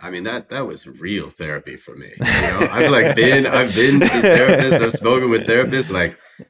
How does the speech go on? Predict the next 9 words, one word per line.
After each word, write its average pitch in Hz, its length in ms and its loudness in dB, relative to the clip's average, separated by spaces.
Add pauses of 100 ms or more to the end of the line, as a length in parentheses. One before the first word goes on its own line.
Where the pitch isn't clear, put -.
(120)
that 90 180 -14
doesn't 82 300 -10
work. 80 280 -14
Like, 69 260 -20 (1600)
I - 100 -20
think, - 240 -20
you, - 160 -20 (140)
you - 120 -20
know, - 140 -20